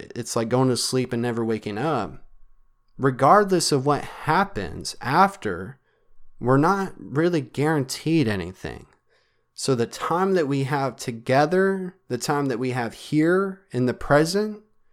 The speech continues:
and the memories that we make and the plans that we make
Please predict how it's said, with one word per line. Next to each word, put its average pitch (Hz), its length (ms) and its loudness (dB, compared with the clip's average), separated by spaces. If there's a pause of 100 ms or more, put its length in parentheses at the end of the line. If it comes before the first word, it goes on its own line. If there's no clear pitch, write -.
(600)
and 123 180 0
the 120 80 2
memories 151 520 4
that 151 100 0
we 156 160 0
make 165 640 0
and 123 240 -2
the 117 100 -2
plans 147 420 0
that 147 120 0
we 139 140 0
make 143 480 -2